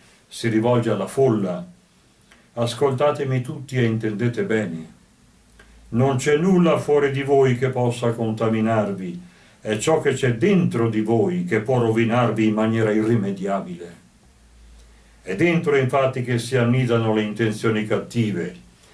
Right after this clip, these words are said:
e qui ne fa un elenco che sembra quasi una diagnosi:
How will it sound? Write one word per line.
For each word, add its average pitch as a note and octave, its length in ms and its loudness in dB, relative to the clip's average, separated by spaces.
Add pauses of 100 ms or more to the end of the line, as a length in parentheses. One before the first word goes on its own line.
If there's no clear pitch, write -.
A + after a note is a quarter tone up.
(260)
e E2+ 160 -12
qui G#2+ 140 0
ne G2 120 -2
fa G2+ 140 -4
un G2 160 -2
elenco G#2 520 0
che F#2 140 -8
sembra F#2 360 -6
quasi G2+ 340 -4
una F2+ 200 -4
diagnosi: F#2+ 880 -2